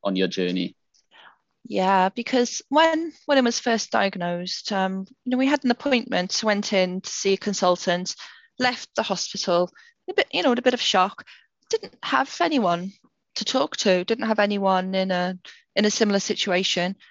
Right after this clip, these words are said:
Speaker 2: Um, you get to meet people over time, but it really felt that the, you, you were on your own. Um, and then to meet people with similar experiences, it's not always even that similar, but, you know, people who have had, um,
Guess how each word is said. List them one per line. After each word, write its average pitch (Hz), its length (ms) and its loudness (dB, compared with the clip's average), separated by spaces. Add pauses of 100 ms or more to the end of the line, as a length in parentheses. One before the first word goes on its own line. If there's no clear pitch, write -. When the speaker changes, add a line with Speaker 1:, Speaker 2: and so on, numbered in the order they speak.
(200)
Speaker 2:
Um, 208 420 -2
you 349 200 -6
get - 220 -2
to - 100 0
meet 240 180 4
people 233 300 -2
over 208 160 0
time, 220 400 0 (220)
but - 240 0 (600)
it 302 120 0
really 349 180 -2
felt 254 300 2
that 220 180 -2
the, 208 260 2 (220)
you, 226 160 -6 (100)
you 233 120 0
were 233 60 2
on 233 100 4
your 233 140 4
own. 196 340 2 (460)
Um, 220 460 2 (460)
and 285 100 4
then 330 100 -2
to 403 120 -4
meet 415 140 2
people 311 280 0
with 262 80 4
similar 311 260 4
experiences, 180 720 -2 (320)
it's - 100 -10
not 415 120 2
always 262 280 4
even 185 380 0
that 233 220 2
similar, 175 480 -2 (100)
but, 196 240 2
you 269 80 4
know, 214 100 4
people 233 320 -2
who 202 60 2
have 208 280 2
had, 185 380 -2 (280)
um, 180 360 -2